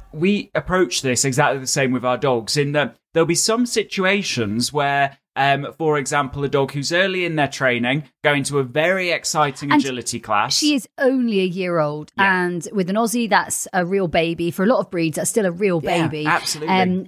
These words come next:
Speaker 2: in fact, probably most.
Speaker 1: Yeah.
Speaker 2: And I would say that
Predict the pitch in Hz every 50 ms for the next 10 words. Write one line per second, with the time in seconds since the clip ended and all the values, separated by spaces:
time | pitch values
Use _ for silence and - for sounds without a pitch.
0 | - 214 202 202 - 247 - - - 247 226 214 202 165 147 151 - - - -
1 | 175 185 196 185 139 - - 226 220 220 220 214 214 - - 220 220 208 208 190
2 | - - 202 190 190 185 165 190 185 175 - -